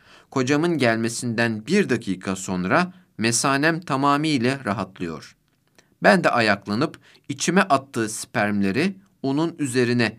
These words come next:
yağdırıyorum. Anal seksi sadece bir kez denedik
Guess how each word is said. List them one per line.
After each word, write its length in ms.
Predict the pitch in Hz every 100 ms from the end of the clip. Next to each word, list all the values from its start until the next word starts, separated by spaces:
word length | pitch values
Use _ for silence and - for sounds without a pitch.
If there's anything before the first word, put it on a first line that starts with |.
| -
yağdırıyorum. 680 | 92 87 78 82 78 71 - _ _ _ - - - -
Anal 320 | 160 185 254
seksi 420 | 247 123 101 -
sadece 640 | 151 180 190 143 131 160 165 _ _ -
bir 240 | 196 185
kez 260 | - 185 90
denedik 480 | 85 73 - -